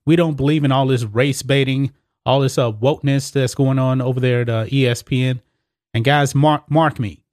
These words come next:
E S P N one day, it may not be today, it could be in a couple of years, they will regret the day that they went woke. They absolutely will. I mean, they're already losing money for the Walt Disney Company.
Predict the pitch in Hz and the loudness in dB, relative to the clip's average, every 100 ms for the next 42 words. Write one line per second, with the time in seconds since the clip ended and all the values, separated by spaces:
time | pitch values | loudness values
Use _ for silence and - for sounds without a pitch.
0 | _ _ _ _ - 208 202 180 - - | _ _ _ _ -2 2 2 0 -2 -6
1 | 160 151 147 143 120 139 156 135 98 - | -2 0 0 0 0 0 0 0 -2 -8
2 | _ _ _ - 113 123 165 175 170 160 | _ _ _ -6 -2 0 2 2 0 0
3 | 175 151 147 107 - _ _ _ _ _ | 0 0 0 -2 -8 _ _ _ _ _
4 | _ _ 113 110 165 165 165 175 156 156 | _ _ -6 -2 0 0 2 0 0 0
5 | 175 170 170 175 170 117 - - _ _ | 0 0 0 2 0 0 -6 -18 _ _
6 | _ _ _ _ 107 107 147 180 170 160 | _ _ _ _ -10 -2 0 2 2 2
7 | 165 156 135 117 127 160 - 165 135 139 | 2 2 -2 0 0 0 -2 -4 0 0
8 | 127 127 - _ _ 110 104 123 127 120 | 0 -4 -8 _ _ -6 -2 -2 0 0
9 | 117 110 104 - - - _ _ _ _ | 0 -4 -6 -8 -10 -20 _ _ _ _
10 | _ _ - 151 170 196 - 185 180 170 | _ _ 0 2 2 0 0 2 2 2
11 | 165 120 143 143 131 156 185 185 165 180 | 2 2 2 2 2 2 2 2 2 2
12 | 156 156 165 143 139 131 147 131 139 139 | 2 0 0 0 0 0 0 0 2 2
13 | 107 135 104 101 - | 0 -2 -2 -6 -10